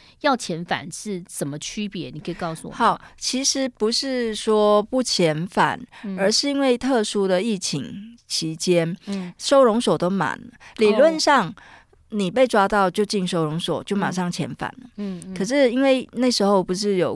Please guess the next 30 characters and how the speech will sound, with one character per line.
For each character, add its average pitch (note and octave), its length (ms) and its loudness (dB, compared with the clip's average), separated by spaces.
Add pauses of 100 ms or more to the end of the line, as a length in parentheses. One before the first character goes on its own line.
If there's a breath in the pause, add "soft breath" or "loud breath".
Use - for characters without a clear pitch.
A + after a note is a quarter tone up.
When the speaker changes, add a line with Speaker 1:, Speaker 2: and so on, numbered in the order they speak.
Speaker 2:
各 G3 200 2
国 C#3 260 -4
都 D#3+ 180 -2
有 G#2 380 -2
那 F3 140 -4
个 E3 120 -4
航 D#3 240 -4
班 D3+ 220 -2
的 D3 140 -4
限 D#3 320 0
制 E3+ 220 -4
嘛， C3 220 -6
Speaker 1:
对， G#3 220 -4 (100)
对， E3+ 180 -8
Speaker 2:
然 F3+ 140 0
后， G3 480 2 (300 loud breath)
Speaker 1:
对。 - 100 -20
Speaker 2:
呃， D#3 560 -2 (140)
所 - 220 2
以 G3+ 240 4
越 A#3+ 260 0
南 E3 260 0 (200)
对 G3 200 2
台 D#3 220 -2
湾 E3 460 -2 (260)
就 F3+ 120 -8
是 F3 180 -6
飞 E3 360 0
那 F3 140 -4
个 A#2 340 -4